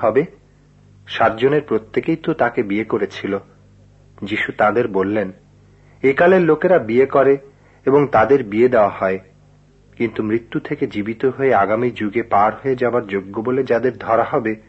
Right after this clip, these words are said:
তারা বিয়ে করবে না এবং তাদের বিয়ে দেওয়াও হবে না। তারা আর মরতে পারে না, কারণ তারা স্বর্গদূতদের মতো। তারা ঈশ্বরের সন্তান, কারণ মৃত্যু থেকে তাদের জীবিত করা হয়েছে।"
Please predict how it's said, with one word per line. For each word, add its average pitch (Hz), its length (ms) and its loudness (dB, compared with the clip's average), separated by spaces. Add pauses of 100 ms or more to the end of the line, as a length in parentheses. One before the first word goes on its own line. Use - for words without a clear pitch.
(500)
তারা 135 160 4
বিয়ে 123 260 -2
করবে 101 380 0
না 98 160 -2 (640)
এবং 160 260 4
তাদের 143 300 2
বিয়ে 147 240 2
দেওয়াও 131 360 4
হবে 113 280 -4
না। 101 160 -4 (880)
তারা 123 220 4
আর 170 120 2
মরতে 131 360 0
পারে 117 300 2
না, 95 200 -2 (640)
কারণ 113 260 2
তারা 123 220 -2
স্বর্গদূতদের 113 840 0
মতো। 104 320 -4 (1000)
তারা 107 200 4
ঈশ্বরের 110 380 -2
সন্তান, 104 640 -2 (680)
কারণ 147 260 4
মৃত্যু 170 360 -2
থেকে 180 260 -2
তাদের 165 320 4
জীবিত 156 360 -2
করা 120 260 4
হয়েছে।" 101 460 -2